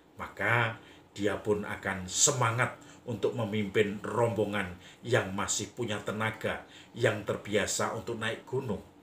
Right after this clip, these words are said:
Karena untuk memimpin mereka naik gunung itu tidak sulit,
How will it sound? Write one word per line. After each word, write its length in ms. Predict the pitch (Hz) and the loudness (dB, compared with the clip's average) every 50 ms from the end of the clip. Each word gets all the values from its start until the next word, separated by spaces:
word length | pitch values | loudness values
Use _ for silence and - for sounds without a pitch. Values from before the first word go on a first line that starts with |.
| - - - - - - _ - _ - - - - - - | -20 -20 -20 -20 -20 -20 _ -20 _ -20 -20 -20 -8 -2 0
Karena 320 | 107 95 92 95 95 95 | 0 0 0 0 -2 -2
untuk 240 | 98 95 - - - | -2 -2 -4 -4 -4
memimpin 560 | 104 101 110 135 175 190 202 233 220 175 165 | -4 -2 0 4 4 4 6 6 6 6 6
mereka 480 | 139 107 107 104 104 - 92 78 - - - - - - - - - - | 6 6 6 4 4 2 2 0 0 -2 -8 -16 -20 -20 -20 -20 -12 -4
naik 400 | 107 107 101 107 - - - - | -2 0 0 0 0 -4 -4 -2
gunung 560 | 123 120 120 113 95 87 - - - - - - | 0 0 2 0 -2 -2 -4 -10 -18 -16 -10 -8
itu 240 | 110 - - 104 101 | -6 -4 -4 -6 -4
tidak 480 | - 104 - - 95 95 - - - - | -6 -6 -4 -4 -6 -6 -8 -12 -18 -12
sulit, 560 | - - - - 214 226 160 104 92 - | -6 -4 0 2 2 2 2 0 -2 -6